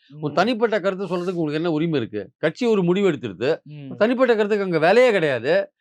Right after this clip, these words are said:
Speaker 2: நீங்க வந்து பாஜக ஒரு தலைவரா இருந்தாலும் பரவாயில்ல, நீங்க தொண்டரா தான் இப்ப இருக்கீங்க, பழைய தலைவர். நீங்க எதுக்கு உங்க தனிப்பட்ட கருத்தை சொல்ல வேண்டிய அவசியம் என்ன? அப்போ அவரு, அவர் வந்து ஒரு மனக்குழப்பத்திலையும், ஒரு வேதனையிலையும், ஒரு பாதித்த,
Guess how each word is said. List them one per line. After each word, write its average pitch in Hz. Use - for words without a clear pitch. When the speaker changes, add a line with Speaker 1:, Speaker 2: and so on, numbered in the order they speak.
Speaker 2:
நீங்க 226
வந்து 226
பாஜக 214
ஒரு 180
தலைவரா 202
இருந்தாலும் 190
பரவாயில்ல, 147
நீங்க 180
தொண்டரா 190
தான் 190
இப்ப 151
இருக்கீங்க, 135
பழைய 151
தலைவர். 143
நீங்க 240
எதுக்கு 240
உங்க 214
தனிப்பட்ட 220
கருத்தை 190
சொல்ல 185
வேண்டிய 170
அவசியம் 170
என்ன? 143
அப்போ 160
அவரு, 180
அவர் 196
வந்து 262
ஒரு 190
மனக்குழப்பத்திலையும், 190
ஒரு 196
வேதனையிலையும், 175
ஒரு 165
பாதித்த, 185